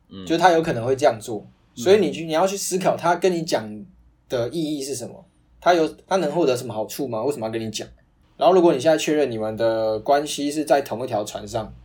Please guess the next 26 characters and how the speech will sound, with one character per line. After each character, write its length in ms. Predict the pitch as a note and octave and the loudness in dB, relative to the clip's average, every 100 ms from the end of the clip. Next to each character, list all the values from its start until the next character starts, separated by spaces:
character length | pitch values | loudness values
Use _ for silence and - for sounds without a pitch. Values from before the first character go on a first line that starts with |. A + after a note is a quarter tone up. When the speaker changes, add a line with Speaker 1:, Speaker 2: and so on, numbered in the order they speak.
| _ | _
Speaker 2:
我 120 | A#2 | -4
觉 100 | B2+ | -2
得 60 | C#3+ | -2
你 60 | A2+ | -4
才 180 | A2+ A2+ | -2 2
要 160 | B2 | 2
去 160 | A#2 B2 | 0 -6
相 240 | A#2+ G#2+ | -6 -6
信。 240 | G#2+ G#2+ - _ _ _ _ _ | -10 -10 -12 _ _ _ _ _
Speaker 3:
哦。 300 | A2+ G#2+ A2+ C#3 | -10 -6 -2 0
Speaker 2:
如 120 | F#3+ | 4
果 120 | D#3+ | 4
他 140 | F3 | 6
只 140 | F#3 B2 | 4 2
是 80 | E3 | 2
为 160 | D#3+ | 2
了 60 | C3+ | 2
他 160 | - D#3+ | 4 4
自 160 | F3 | 2
己 180 | C3 A2 | -4 -4
的 60 | A2+ | -4
利 120 | C3 | -4
益， 300 | B2 A#2 A2+ _ _ | -4 -6 -10 _ _
然 160 | A2+ A2+ | -2 2
后 340 | C3+ B2+ A2+ - _ _ | 2 2 0 -10 _ _
去 520 | - D#3+ C3 A#2+ G#2 | -2 -2 0 -6 -10